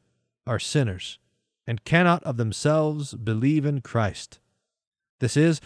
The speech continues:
of course, a strange preaching for the world. The world itself is perfectly ignorant of the duty of having faith in Christ, the Son of Man. Men suppose that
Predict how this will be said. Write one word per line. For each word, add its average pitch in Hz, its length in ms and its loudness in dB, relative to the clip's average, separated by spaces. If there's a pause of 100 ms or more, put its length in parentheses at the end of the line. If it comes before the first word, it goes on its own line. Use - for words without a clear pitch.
(160)
of 110 160 -8
course, 113 240 -2
a - 280 -14
strange 147 600 0
preaching 107 400 -2
for - 100 -10
the 95 80 -6
world. 107 420 -2 (680)
The 127 100 -2
world 175 300 4
itself 170 420 0
is 104 120 -6
perfectly - 640 -6
ignorant 123 440 -4
of 107 180 -6
the 110 60 -6
duty 127 380 0
of 107 120 -4
having 120 320 -2
faith 139 320 -4
in 113 100 -6
Christ, 131 500 -4
the - 60 -14
Son 123 260 -4
of 101 120 -4
Man. 127 360 -4 (720)
Men 156 360 4
suppose 127 600 -2
that 113 220 -6